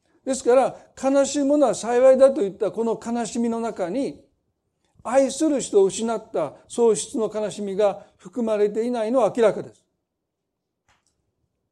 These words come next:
あのラザロの墓の前で嘆く悲しむ人たちに向かってイエスは、「悲しむのは幸いだ。その人は慰められるからだ」とおっしゃったわけじゃない。愛する人を失う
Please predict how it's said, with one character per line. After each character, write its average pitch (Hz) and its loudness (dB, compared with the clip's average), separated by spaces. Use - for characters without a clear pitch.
あ 247 2
の 269 8
ラ 247 6
ザ 262 10
ロ 233 6
の 196 -2
墓 214 0
の 233 0
前 226 0
で 190 2
嘆 214 0
く - -16
悲 220 -2
し 220 -6
む 220 -2
人 226 2
た 196 2
ち 190 -4
に 196 -4
向 202 -2
か 190 2
っ 165 -2
て 208 -6
イ - 0
エ 202 2
ス - -10
は、 214 0
「悲 214 -2
し 226 -6
む 208 -4
の 190 -2
は 165 -2
幸 196 -2
い 190 0
だ。 202 0
そ 214 4
の 202 0
人 - 0
は 170 2
慰 185 -2
め 190 0
ら 202 2
れ 202 4
る - -6
か 202 0
ら 180 4
だ」 233 2
と 214 2
お 202 -2
っ - -4
し - -4
ゃ 190 2
っ 180 -8
た - -6
わ 160 -4
け 151 -10
じ 151 -10
ゃ 151 -8
な 165 -4
い。 - -12
愛 269 4
す 320 0
る 285 0
人 208 6
を 165 6
失 220 -2
う 208 2